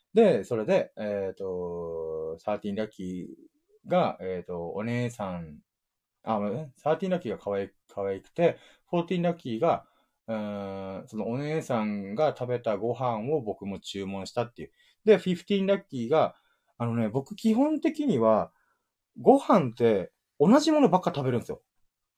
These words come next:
もう美味しいって分かってるものを、だけ食べるんですね。もうなんか他のこととかチャレンジ精神があんまないし、で、ご飯、ご飯に対しては。だからね、自分で選ぶんだったらもう必ずルーティーンというか、もうこれだな、みたいなのがあるんですけど、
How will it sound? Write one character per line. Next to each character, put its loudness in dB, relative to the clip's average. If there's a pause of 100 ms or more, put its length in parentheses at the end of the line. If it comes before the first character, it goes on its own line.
(400)
も -4
う 4
美 6
味 8
し 0
い 0
っ -4
て 0
分 0
か -4
っ -8
て -6
る -4
も -6
の 0
を、 0
だ -2
け -2
食 -2
べ 0
る -2
ん -6
で -12
す -14
ね。 -8 (120)
も 0
う 6
な 6
ん 0
か 4
他 4
の 4
こ 2
と 2
と -4
か -2
チ -4
ャ 2
レ 2
ン 0
ジ -4
精 6
神 -2
が 0
あ 2
ん 0
ま 0
な 2
い 2
し、 -8
で、 -6
ご 2
飯、 2
ご 2
飯 2
に -4
対 -4
し -14
て -4
は。 -4 (760)
だ 6
か 8
ら 4
ね、 -2 (120)
自 2
分 4
で 10
選 8
ぶ 4
ん 4
だ 2
っ -14
た 0
ら 4
も 2
う -20
必 0 (180)
ず 0
ル 0
ー -10
テ -4
ィ -2
ー -2
ン -4
と -8
い -2
う -10
か、 0
も -6
う -20
こ -6
れ -4
だ 2
な、 2
み -4
た -2
い -2
な -4
の -2
が 2
あ 0
る -2
ん -4
で -10
す -18
け -6
ど、 -2